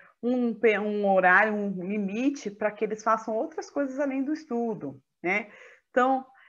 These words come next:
é, é importante que haja o monitoramento e a orientação.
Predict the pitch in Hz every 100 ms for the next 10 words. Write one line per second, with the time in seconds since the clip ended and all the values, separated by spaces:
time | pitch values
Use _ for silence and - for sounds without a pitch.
0 | _ 196 202 202 208 240 247 240 262 277
1 | 277 - 220 202 208 226 226 233 262 269
2 | 269 220 190 180 180 208 254 277 311 330
3 | - 247 269 269 294 294 349 349 247 220
4 | 220